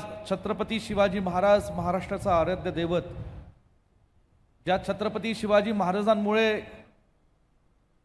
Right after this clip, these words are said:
या भारतीय, भारताच्या इतिहासामध्ये खऱ्या अर्थाने स्वराज्याची लढाईची सुरुवात झाली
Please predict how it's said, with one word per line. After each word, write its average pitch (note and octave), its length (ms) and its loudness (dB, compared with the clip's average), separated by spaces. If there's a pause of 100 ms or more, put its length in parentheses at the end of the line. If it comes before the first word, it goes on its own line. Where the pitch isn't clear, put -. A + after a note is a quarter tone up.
(140)
या F#3+ 200 6 (400)
भारतीय, E3+ 400 0 (420)
भारताच्या G3+ 580 2 (100)
इतिहासामध्ये G#3 720 0 (100)
खऱ्या G3+ 280 4
अर्थाने G#3 400 2 (1040)
स्वराज्याची G3+ 640 6
लढाईची - 1200 2
सुरुवात F#3+ 440 10
झाली F#3 280 6